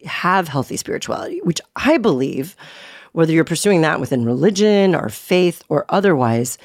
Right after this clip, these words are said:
we all need it because it involves the practices and rhythms that help us slow down, whether it's mindfulness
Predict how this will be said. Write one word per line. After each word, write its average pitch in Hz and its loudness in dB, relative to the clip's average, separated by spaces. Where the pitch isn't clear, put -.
we 196 0
all 143 2
need 127 0
it - -14
because 160 0
it 165 -2
involves 127 0
the - -6
practices 143 0
and 135 -2
rhythms 233 0
that 143 0
help 131 -4
us 123 -6
slow - -2
down, 147 -2
whether 123 -2
it's - -8
mindfulness 139 -2